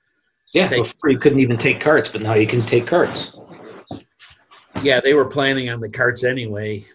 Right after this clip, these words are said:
Speaker 2: Um, but you can't, you can only have one to a cart, and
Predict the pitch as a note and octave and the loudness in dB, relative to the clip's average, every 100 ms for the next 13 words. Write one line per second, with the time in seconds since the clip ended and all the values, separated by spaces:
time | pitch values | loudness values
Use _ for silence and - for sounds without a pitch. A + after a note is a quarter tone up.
0 | _ _ A2+ G#2+ G2+ F#2 _ _ _ _ | _ _ -12 -10 -10 -14 _ _ _ _
1 | _ _ - - B2+ D3 C#3 - C#3 C3+ | _ _ -18 -6 -4 -4 -6 0 -2 -2
2 | C#3 B2 D3+ C3+ C#3 C#3+ C3 B2+ C3+ C3 | -10 -6 -4 -2 0 0 0 -2 -4 -8
3 | C3+ A2 - C3+ B2 - _ _ _ _ | -10 -10 -2 0 -2 -4 _ _ _ _
4 | _ _ _ A2+ A2 | _ _ _ -12 -8